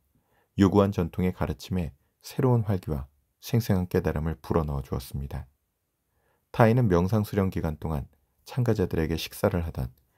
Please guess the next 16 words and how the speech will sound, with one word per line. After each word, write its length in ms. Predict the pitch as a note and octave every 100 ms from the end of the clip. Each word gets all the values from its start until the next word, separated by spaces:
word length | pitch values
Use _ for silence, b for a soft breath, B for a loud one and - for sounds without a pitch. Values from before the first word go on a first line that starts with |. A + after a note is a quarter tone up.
| _ _
부처님을 520 | - - F#2+ E2 D2+
그리든 440 | C#2+ - D2 - - _ _ _ _ _
발이 240 | - F#2 G2+
그 120 | -
발을 240 | F2+ G2
지탱해주는 760 | - - G2 F#2 F2 F2+ G#2 D2 _
땅에 240 | - G#2+ A2
닿는 280 | F2 E2+ E2
것을 220 | D#2 F#2+
알아차리며 720 | D2+ D2+ - D2+ D#2 C#2+ B1+ _ _ _ _ _
조용히 340 | - E2+ E2
행선을 480 | F2+ A2+ - F2 D#2+
하든 320 | D#2 F#2 C2 - _ _ _ _ _
일상의 360 | - F#2+ A2 A2+
모든 300 | F#2+ E2 G#2
활동에서 640 | G2+ - E2+ D2+ - C2